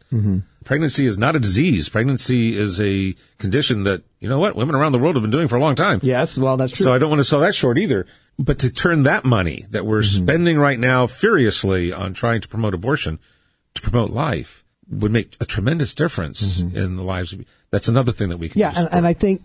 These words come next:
Speaker 1: again, in what can we do as individual Catholics? And we're hitting on these economic issues, so to speak, and people on, on the,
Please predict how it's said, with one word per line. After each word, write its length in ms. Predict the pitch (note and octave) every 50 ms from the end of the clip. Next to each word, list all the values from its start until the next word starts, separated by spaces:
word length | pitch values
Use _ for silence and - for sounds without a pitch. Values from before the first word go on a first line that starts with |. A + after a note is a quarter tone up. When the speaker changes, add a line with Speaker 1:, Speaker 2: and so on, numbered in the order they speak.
| - _ -
Speaker 1:
again, 220 | D#3 E3+ E3+ C#3+ C#3+
in 460 | C#3+ C#3+ C3+ C3 C3 C3 C3 C3 C3+
what 200 | C3 C#3 C3+ C3
can 100 | - C#3+
we 60 | C3+
do 100 | B2+ B2+
as 80 | A#2 A2
individual 420 | A#2 A2+ A2+ A2+ G#2+ G2+ G#2 F#2+
Catholics? 640 | - D#3+ F3+ G3 - - E2 F2 - - - -
And 500 | - B2 A#2+ A#2 A#2+ B2 B2 A#2+ A#2+ B2+
we're 140 | C3 B2+ B2+
hitting 220 | C3 D3 D3+ C3+ B2+
on 100 | A#2+ A#2+
these 140 | A2+ A2+ A#2
economic 540 | A#2+ A2 - G#2+ G2+ A2 A#2 B2 B2 A2+ A#2
issues, 320 | A2 G#2 - A2 G2+ -
so 140 | - A2 F#2+
to 80 | F2+
speak, 460 | D#2 - - F2+ F2+ G2 A2+ - - A#2
and 640 | A2+ A2 G#2+ G#2+ G#2+ G#2 G#2 G#2 G#2+ G#2 G#2 G2+
people 320 | - B2 A#2 - A#2 A#2 A#2
on, 480 | A2+ A2+ A2 G#2+ G#2+ G#2+ G#2+ G#2+ G#2+
on 180 | A2 G#2+ G#2 G2+
the, 100 | G2+ G#2